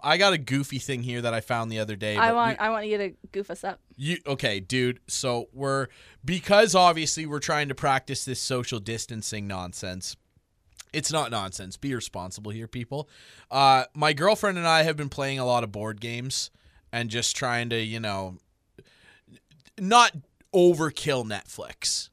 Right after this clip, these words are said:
Speaker 1: because there's only so much you wanna dole it out over a potential quarantine period here. Um, we were playing this trivia game the other day that I bought her,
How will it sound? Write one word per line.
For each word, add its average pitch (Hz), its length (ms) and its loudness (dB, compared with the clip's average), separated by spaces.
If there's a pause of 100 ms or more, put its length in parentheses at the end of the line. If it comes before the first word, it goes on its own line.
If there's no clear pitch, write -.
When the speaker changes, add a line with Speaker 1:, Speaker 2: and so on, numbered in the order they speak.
(160)
Speaker 1:
because 123 760 -4 (200)
there's 165 340 0
only 196 200 0
so 170 180 0
much 143 320 -2
you 156 160 -8
wanna 175 240 -2
dole 135 420 0
it 113 120 -4
out 104 340 0
over 107 260 -8
a 104 60 -10
potential 202 840 -2 (420)
quarantine 139 580 -4
period 92 420 -10
here. 80 320 -14 (460)
Um, 139 380 2 (120)
we 208 520 0
were 170 220 -6
playing 165 380 -6
this 139 200 -4
trivia 143 460 -4
game 113 300 -6
the 110 120 -6
other 104 200 -6
day 104 540 -6
that 107 180 -6
I 113 120 0
bought 107 380 0
her, 95 240 -8